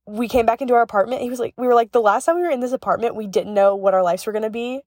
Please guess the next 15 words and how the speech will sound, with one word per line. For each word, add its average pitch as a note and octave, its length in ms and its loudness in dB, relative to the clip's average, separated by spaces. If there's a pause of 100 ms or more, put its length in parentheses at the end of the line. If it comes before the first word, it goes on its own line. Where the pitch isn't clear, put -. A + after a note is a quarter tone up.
(160)
but G#3+ 220 2
now G3+ 340 4
we G#3 180 -6
both F#3 260 0
have F3+ 220 0
secure - 360 -10
<laughs> F#3 100 -6
jobs." - 380 -2
So D#4 360 -4 (440)
it F4 100 0
was F4+ 100 2
just F#4 220 -2
such C4 280 0
a C4+ 100 2
relieving, B3 800 0